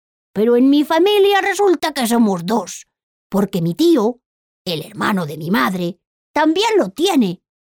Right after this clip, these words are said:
Por eso ella pudo darse cuenta tan pronto. "La detección precoz es de suma importancia", aseveró el médico, y enseguida empezaron con las evaluaciones y la estimulación.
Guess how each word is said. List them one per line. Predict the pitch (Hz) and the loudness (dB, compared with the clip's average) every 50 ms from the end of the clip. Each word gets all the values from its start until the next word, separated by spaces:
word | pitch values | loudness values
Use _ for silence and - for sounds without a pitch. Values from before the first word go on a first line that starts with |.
| _ - | _ -2
Por | 339 381 403 | -2 0 0
eso | 415 370 - 381 359 | 0 0 0 2 2
ella | 370 370 330 320 339 330 320 | 4 2 2 2 0 0 0
pudo | - 349 349 285 269 208 | 0 0 2 2 2 0
darse | 175 180 214 240 - - 240 | 0 -2 -4 -4 -2 -4 -4
cuenta | 247 - 277 240 233 226 - 220 - | 0 0 2 2 2 2 0 -2 -6
tan | - - 170 165 | -6 -6 -6 -6
pronto. | - 240 277 233 202 190 165 - 165 151 - _ _ _ _ _ _ _ _ _ _ _ _ _ _ _ _ _ | -4 -2 0 2 2 2 0 -2 -6 -8 -8 _ _ _ _ _ _ _ _ _ _ _ _ _ _ _ _ _
"La | - 160 165 170 190 | -6 -6 -4 -4 -2
detección | 202 196 196 202 196 - - 180 226 262 277 277 254 | -4 -4 -4 -6 -10 -10 -6 -2 0 2 2 2 0
precoz | - 311 320 311 339 359 381 349 339 - - | 0 -4 -6 -2 2 2 2 2 0 -2 -4
es | 339 339 311 - | -4 -2 -4 -4
de | - 330 330 | -6 -6 -6
suma | - - 403 392 359 294 262 | -4 0 0 2 2 2 2
importancia", | 240 240 233 - 262 247 214 - - 285 320 277 190 185 - - - 170 160 160 160 _ _ _ _ - | 2 0 -2 -2 -6 -10 -10 -10 -8 -4 -4 -4 -4 -4 -8 -14 -14 -12 -12 -12 -14 _ _ _ _ -8
aseveró | - 208 185 - - 170 175 180 175 175 185 185 190 | -8 -6 -6 -6 -6 -4 -2 -2 0 0 0 0 0
el | 185 165 160 | 0 0 -2
médico, | 196 220 185 156 170 165 _ - 151 147 _ _ _ _ _ _ _ _ _ _ _ - | -2 -4 -4 -6 -8 -10 _ -12 -12 -12 _ _ _ _ _ _ _ _ _ _ _ -4
y | 330 | 0
enseguida | 359 330 277 277 330 339 330 403 427 359 339 320 302 277 269 254 | 0 0 0 0 -2 -2 0 0 0 0 2 0 2 2 2 2
empezaron | 240 226 240 262 247 - 339 339 302 254 240 233 220 | 2 0 0 -4 -4 -2 0 0 2 2 0 0 0
con | - 226 226 226 220 | 0 0 0 0 0
las | 208 202 208 - - | 0 -2 -4 -4 -4
evaluaciones | 208 196 190 180 185 185 165 151 - - 302 415 269 202 175 165 151 139 - - - 185 | -4 -2 -2 0 -2 -2 -4 -6 -8 -6 -6 -4 -4 -4 -6 -6 -10 -12 -14 -12 -8 -4
y | 208 196 | -4 -2
la | 190 175 175 | -2 -2 -4
estimulación. | 185 175 - - - 180 185 175 185 175 156 - - - - 160 - _ _ _ | -4 -6 -8 -8 -6 -6 -4 -2 -2 -4 -4 -6 -12 -14 -14 -14 -14 _ _ _